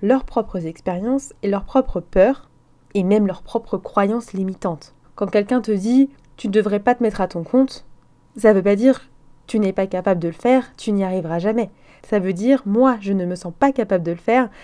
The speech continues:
et je n'oserai jamais le faire, et d'ailleurs, je ne veux pas le faire ». En réalité, c'est juste une question de formulation.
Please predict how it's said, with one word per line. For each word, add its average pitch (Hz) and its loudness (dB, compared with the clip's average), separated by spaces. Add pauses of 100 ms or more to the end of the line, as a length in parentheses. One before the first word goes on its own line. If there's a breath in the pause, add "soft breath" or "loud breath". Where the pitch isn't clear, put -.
(220 loud breath)
et 196 -2
je 180 -2
n'oserai 196 0
jamais 208 0
le 175 -6
faire, 254 2
et 185 0
d'ailleurs, 180 2
je 180 -6
ne 202 0
veux 214 4
pas 202 0
le 175 -6
faire ». - -4 (240)
En 196 -2
réalité, 240 4
c'est 214 -2
juste 240 -6
une 196 -4
question 240 -2 (120)
de 180 -6
formulation. 185 0